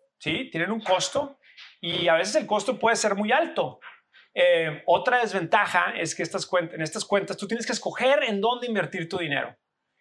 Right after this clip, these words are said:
Quiere decir que tu patrón te da la cuenta, o vamos a ponerlo así, tu patrón te da la escopeta,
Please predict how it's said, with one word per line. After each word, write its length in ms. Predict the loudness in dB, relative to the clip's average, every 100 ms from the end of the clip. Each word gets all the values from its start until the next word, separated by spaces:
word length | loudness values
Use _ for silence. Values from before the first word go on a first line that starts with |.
| _
Quiere 180 | 2 4
decir 400 | 4 4 0 0
que 400 | 0 0 -2 -8 _ _ _
tu 140 | -8 2
patrón 840 | 2 4 4 4 2 0 -8 _ _ _ _
te 140 | 0
da 220 | 4 4 4
la 160 | 2
cuenta, 460 | 2 0 2 2 2
o 120 | 0
vamos 300 | -4 -6 -2
a 160 | -2 0
ponerlo 320 | -2 2 0
así, 320 | 0 -4 -6
tu 180 | -12 0
patrón 380 | 2 4 2 2
te 80 |
da 100 | 2
la 80 | 4
escopeta, 880 | 4 2 2 2 2 4 0 0 -8